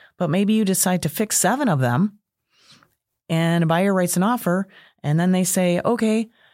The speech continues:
my offer stands now that I've looked at the home inspection, except for I want you to fix number eleven and number fourteen as well."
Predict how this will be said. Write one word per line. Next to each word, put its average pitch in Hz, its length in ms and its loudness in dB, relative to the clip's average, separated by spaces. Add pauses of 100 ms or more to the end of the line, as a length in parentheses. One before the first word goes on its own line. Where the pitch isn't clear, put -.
(160)
my 202 160 2
offer 208 240 -2
stands 202 560 0
now 175 140 0
that 170 100 0
I've 165 180 -2
looked 175 180 -2
at 151 80 -6
the 147 80 0
home 226 200 0
inspection, 165 460 -2
except 170 240 -4
for 170 100 0
I 175 40 2
want 175 200 0
you 170 60 0
to 156 80 0
fix - 280 -2
number 147 200 0
eleven 180 340 2
and 196 140 2
number 151 200 0
fourteen 143 520 0
as 135 120 0
well." 117 340 -2